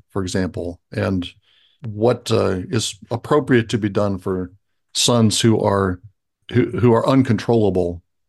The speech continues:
by their parents. I think it also, Christopher Wright makes the point that this is, uh,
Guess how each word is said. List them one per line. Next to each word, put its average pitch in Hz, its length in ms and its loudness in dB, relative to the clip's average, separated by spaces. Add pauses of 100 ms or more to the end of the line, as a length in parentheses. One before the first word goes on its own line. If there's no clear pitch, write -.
(120)
by 104 200 2
their 92 140 -2
parents. 95 600 -6 (480)
I 120 60 0
think 143 140 2
it 139 60 6
also, 139 280 4
Christopher 117 480 0
Wright 113 280 2
makes 113 220 -2
the 107 60 -12
point 101 300 -8
that 95 140 -6
this 104 200 -4
is, 92 200 -4
uh, 92 240 -2